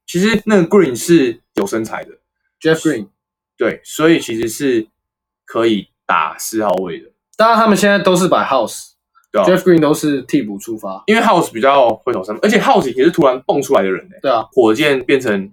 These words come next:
Speaker 1: 轮替中的其中一个人。
Speaker 2: 湖人打赢快艇之后，连续输两场，一场输暴龙，然后一场今天又被雷霆打爆。
Speaker 1: 啊，你，你说什么？雷霆吗？雷霆吗？我刚，
Speaker 2: 哦。
Speaker 1: 我一开始，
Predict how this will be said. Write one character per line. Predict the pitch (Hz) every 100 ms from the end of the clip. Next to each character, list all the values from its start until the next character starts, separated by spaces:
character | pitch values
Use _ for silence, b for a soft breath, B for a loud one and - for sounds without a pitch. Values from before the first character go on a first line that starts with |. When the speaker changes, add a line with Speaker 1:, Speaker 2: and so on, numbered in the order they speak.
| -
Speaker 1:
轮 | 104 104
替 | 117
中 | 104 104
的 | 98 90 _ -
其 | 107
中 | 98 - 190
一 |
个 | 196 -
人。 | - -
Speaker 2:
湖 | 196 220
人 | 214 220 220 - _ _ -
打 | 156 156
赢 | 160 175 185
快 | - 214
艇 | 131 135 127
之 | 165
后， | 185 180 - _ _ -
连 | 151 156
续 | 165 196
输 | 175 185 170
两 | 127 143
场， | 143 107 90 _
一 | 220
场 | 175 160 -
输 | 175 170
暴 | 180 151
龙， | 127 110 120
然 | 135
后 |
一 | 156
场 | 151 120 107
今 | - 151
天 | 160
又 | 156
被 | 156 127
雷 | 117
霆 | 117 117 110
打 | 95
爆。 | - 104 - -
Speaker 1:
啊， | 131 131 -
你， | 139 - _ -
你 | 156
说 | 233
什 |
么？ | 202 135 107
雷 | 151 196
霆 | 175 139
吗？ | 135 143 143 _
雷 | 135 160
霆 | 175 127
吗？ | 131 131 127 -
我 | - 135
刚， | 214 247
Speaker 2:
哦。 | 202
Speaker 1:
我 | 165
一 | 208
开 | - 190 202
始， | - - -